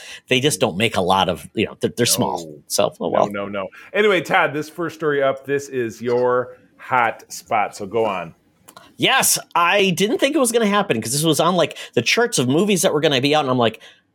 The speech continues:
Speaker 1: "Bob's Burgers? Wouldn't we have heard about this thing? And wouldn't
Speaker 2: Right.
Speaker 1: they have talked about it?" And guess what, Charlie? It's true.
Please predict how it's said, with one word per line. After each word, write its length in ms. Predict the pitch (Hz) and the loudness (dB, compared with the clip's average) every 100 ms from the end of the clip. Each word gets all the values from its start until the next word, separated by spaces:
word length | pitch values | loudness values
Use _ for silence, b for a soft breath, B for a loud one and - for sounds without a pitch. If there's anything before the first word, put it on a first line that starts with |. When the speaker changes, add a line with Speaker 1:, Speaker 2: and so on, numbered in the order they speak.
| _ - | _ -12
Speaker 1:
"Bob's 340 | - 175 110 | -6 -4 -4
Burgers? 520 | - 95 120 180 175 123 | -4 -4 -2 -2 -2 0
Wouldn't 240 | 156 254 | 0 2
we 100 | 220 | 2
have 100 | 110 | 0
heard 320 | - - 113 | -4 -4 -2
about 260 | 160 165 160 | 0 0 2
this 260 | 160 - - | 0 0 0
thing? 560 | 170 175 170 170 156 | 2 4 4 4 2
And 160 | 101 95 B B 143 | 0 -2 B B -2
wouldn't 160 | 165 | 0
Speaker 2:
Right. 40 | 147 | 2
Speaker 1:
they 60 | |
have 120 | 143 - | 0 0
talked 360 | - 139 - | -2 -2 0
about 360 | 156 156 151 151 | 0 2 2 2
it?" 200 | 160 - _ _ _ - | 0 -4 _ _ _ 0
And 240 | 160 160 | 2 2
guess 300 | 156 151 - - | 0 -2 -2 -6
what, 140 | - | -8
Charlie? 420 | - 98 98 - 185 | -2 0 0 -2 0
It's 220 | 190 - | 0 -2
true. 640 | - 294 349 302 220 139 | 0 0 2 4 2 0